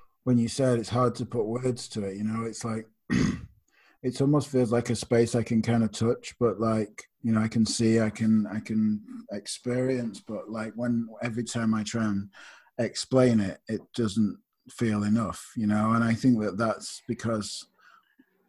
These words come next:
you know, we're trying to put our words to, to, to formless, you know, experience, you know, that you can only feel and live in the moment, you know, and you can't, it's not a concept. You can't explain it conceptually for someone to get it.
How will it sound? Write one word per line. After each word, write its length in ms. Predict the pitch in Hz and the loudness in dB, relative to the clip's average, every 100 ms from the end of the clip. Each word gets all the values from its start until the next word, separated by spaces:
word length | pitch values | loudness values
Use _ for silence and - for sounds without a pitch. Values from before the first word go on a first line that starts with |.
| _ _ _ _ _ | _ _ _ _ _
you 100 | 127 | -4
know, 100 | 113 | -2
we're 160 | 110 110 | -2 -2
trying 220 | - 123 | -2 0
to 100 | 117 | 0
put 280 | - 117 - - - | -2 -4 -4 -12 -8
our 200 | 113 110 95 - - - | -4 -4 -6 -14 -14 -4
words 680 | 127 135 123 113 101 - | 0 2 2 0 -4 -10
to, 220 | - 120 117 - | -6 -4 -6 -8
to, 180 | 117 | -8
to 260 | 107 - 113 | -6 -2 -4
formless, 840 | - 123 123 113 101 - - - _ - | -2 2 4 4 2 -4 -10 -14 _ -2
you 140 | 117 | 0
know, 180 | 107 107 | 2 0
experience, 960 | 98 - - 123 123 104 95 92 - | -2 -4 2 4 4 4 -2 -4 -4
you 80 | 110 | 0
know, 140 | 107 104 | 2 0
that 160 | 101 | -2
you 180 | 101 107 | -2 -2
can 220 | - 113 | 2 2
only 340 | 87 117 113 104 - | 2 2 2 2 -2
feel 680 | - - - 120 110 101 95 - | -18 -10 -2 0 0 -4 -8 -2
and 260 | 110 107 113 | 2 4 4
live 440 | 123 95 - - _ _ 120 | 2 0 -6 -20 _ _ 2
in 160 | 117 | 4
the 60 | 107 | 6
moment, 560 | 113 123 117 95 85 - | 6 6 6 4 -2 -6
you 80 | 110 | -2
know, 220 | 107 104 | 2 4
and 180 | 113 113 | 6 6
you 140 | 110 110 | 6 4
can't, 420 | 120 120 113 92 - _ - - - _ - | 0 2 2 0 -6 _ -20 -20 -20 _ -10
it's 260 | 104 - | -10 -4
not 180 | 117 82 | -2 -2
a 40 | 95 | -2
concept. 680 | - 120 110 101 82 - 110 | 2 4 4 0 -6 -6 -4
You 100 | 98 | 0
can't 260 | 113 107 | 2 0
explain 460 | 92 - - 117 113 | -2 -6 -2 2 2
it 120 | 101 | 0
conceptually 720 | - 107 - 110 - 113 107 | 2 2 2 -2 -2 -2 -2
for 140 | 104 107 | -2 -2
someone 340 | - 110 104 | 2 4 4
to 120 | 101 | 0
get 220 | 101 117 104 | -2 -2 -2
it. 160 | 76 | -6